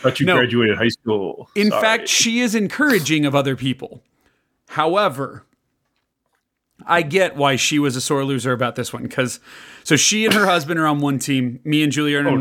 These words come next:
Speaker 2: another. And then, um, Julie's friend, and, uh, Julie's friend came over. She's, like, a friend of the family. Um, and she is, um, unfortunately recently divorced. Uh, they're happier apart, but, like, I really, you know, we're good friends with her,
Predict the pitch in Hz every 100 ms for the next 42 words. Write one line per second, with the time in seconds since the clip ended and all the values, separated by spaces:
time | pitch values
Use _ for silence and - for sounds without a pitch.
0 | 131 151 127 - _ _ _ 147 151 143
1 | 135 131 - - - 151 143 131 131 -
2 | 135 185 175 - 165 151 151 131 - -
3 | 180 143 139 156 147 139 180 - 175 165
4 | 175 160 147 151 170 151 127 151 143 120
5 | 147 139 139 135 131 - - _ 147 139
6 | 127 123 - 147 139 - 180 160 151 131
7 | - 170 143 165 233 233 226 185 170 170
8 | 156 135 135 139 131 - - - 170 170
9 | 151 175 147 151 170 135 226 202 202 175
10 | 175 170 170 156 127 139 139 127 131 147
11 | 147 131 143 139 147 143 139 165 151 143
12 | 131 151 143 156 180 156 165 165 143 127
13 | 135 135 127 123